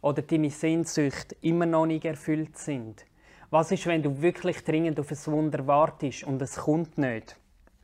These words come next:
Ich glaube, wir dürfen uns entscheiden dafür, dass wir trotzdem daran festheben, dass Gott unser Versorger ist. Manchmal ist es mega schwierig, aber ich glaube, im Glauben,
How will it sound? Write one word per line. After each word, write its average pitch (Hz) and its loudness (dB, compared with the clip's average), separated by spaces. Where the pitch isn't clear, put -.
Ich - -6
glaube, 165 4
wir 165 2
dürfen 156 -4
uns 147 -4
entscheiden 147 0
dafür, 151 -2
dass - -6
wir 143 -2
trotzdem 156 2
daran 143 2
festheben, 139 -6
dass - -6
Gott 151 2
unser 151 4
Versorger 131 0
ist. 113 -8
Manchmal 185 2
ist 160 -4
es 160 -4
mega 170 4
schwierig, 147 0
aber 151 4
ich 151 0
glaube, 160 6
im 147 2
Glauben, 151 10